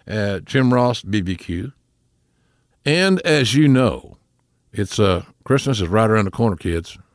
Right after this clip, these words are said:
right around the corner. And, uh, I believe deep in my heart that our products make great gifts, great stocking stuffers. Our book,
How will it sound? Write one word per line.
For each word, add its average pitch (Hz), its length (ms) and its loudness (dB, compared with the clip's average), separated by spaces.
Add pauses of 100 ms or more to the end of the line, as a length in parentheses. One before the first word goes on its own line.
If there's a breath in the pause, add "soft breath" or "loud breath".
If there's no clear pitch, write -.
(160)
right 120 320 0
around 117 340 2
the 113 60 -2
corner. 120 440 0 (840)
And, 95 400 0
uh, 92 200 0 (1120)
I 117 180 0
believe 104 640 0 (800)
deep 135 220 0
in 135 80 0
my 156 160 2
heart 127 460 -2 (960)
that 92 100 -2
our 110 160 0
products 98 500 0
make 87 300 -4
great 95 340 0
gifts, - 420 -8 (720)
great 98 220 -4
stocking 104 420 -2
stuffers. - 600 -14 (840)
Our 95 160 -2
book, 98 460 0